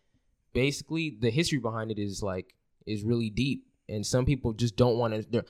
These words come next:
"Why are you canceling syrup? Why are you doing this and that?" Like,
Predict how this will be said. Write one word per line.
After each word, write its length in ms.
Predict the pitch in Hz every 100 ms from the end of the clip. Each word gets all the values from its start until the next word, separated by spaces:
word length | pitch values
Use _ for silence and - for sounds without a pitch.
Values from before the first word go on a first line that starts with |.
| _ -
"Why 140 | 98
are 20 | 101
you 80 |
canceling 440 | 101 107 101 107 101
syrup? 360 | - 107 98 -
Why 120 | 98
are 40 |
you 60 | 104
doing 320 | 104 104 92 -
this 220 | 104 98
and 140 | 101
that?" 280 | 104 104 - _ _ _ _ _ _
Like, 320 | - 101 87